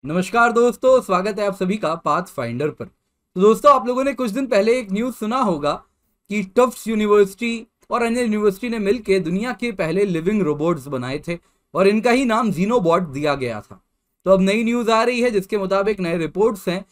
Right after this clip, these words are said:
अब ये Xenobot रिप्रोड्यूस करने लगे हैं। तो न्यूज़ में अगर आप देखें तो क्या है, पुरानी न्यूज़ जैसा आपको मालूम है, वर्ल्ड्स फर्स्ट लिविंग रोबोट्स बनाए गए थे, अब ये रिप्रोड्यूस करने लगे हैं। Now they can reproduce। तो आप देख सकते हैं,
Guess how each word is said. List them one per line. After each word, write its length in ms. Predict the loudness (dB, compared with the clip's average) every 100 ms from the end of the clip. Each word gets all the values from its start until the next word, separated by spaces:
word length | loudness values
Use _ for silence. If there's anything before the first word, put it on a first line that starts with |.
| _ _
अब 180 | 0 0
ये 180 | 0 -2
Xenobot 640 | -2 -2 -2 0 0 -2 -6
रिप्रोड्यूस 640 | -10 -8 -6 -4 -6 -6
करने 360 | -8 -6 -4
लगे 240 | -4 -6 -8
हैं। 220 | -10 -16 _ _ _ _
तो 80 | 0
न्यूज़ 400 | 2 2 2 0
में 100 | -2
अगर 180 | 0 2
आप 120 | 2
देखें 280 | 0 -6 -6
तो 100 | -6
क्या 180 | -4 -4
है, 200 | -4 -8 _
पुरानी 320 | -4 -2 -2
न्यूज़ 260 | -2 -2 -2
जैसा 220 | -2 -2
आपको 200 | -4 -4
मालूम 340 | -4 -2 -2 -2
है, 160 | -4 -8 _ -4
वर्ल्ड्स 340 | 0 0 0
फर्स्ट 240 | -4 -4 -4
लिविंग 240 | -4 -2
रोबोट्स 320 | -4 -4 -6
बनाए 320 | -6 -4 -2 -2
गए 160 | -2
थे, 180 | -4 -8 _ _ -4
अब 180 | -2 0
ये 300 | 0 2 2
रिप्रोड्यूस 720 | 0 -6 -6 -4 -4 -4 -8
करने 380 | -6 -6 -6 -6
लगे 240 | -4 -6
हैं। 220 | -8 -12 -18 _ _
Now 140 | -6 -2 -2
they 180 | -4 -8
can 280 | -6 -6
reproduce। 500 | -6 -6 -6 -6 -6
तो 80 | -4
आप 120 | -4
देख 200 | -2 -6
सकते 320 | -6 -6 -4
हैं, 140 | -4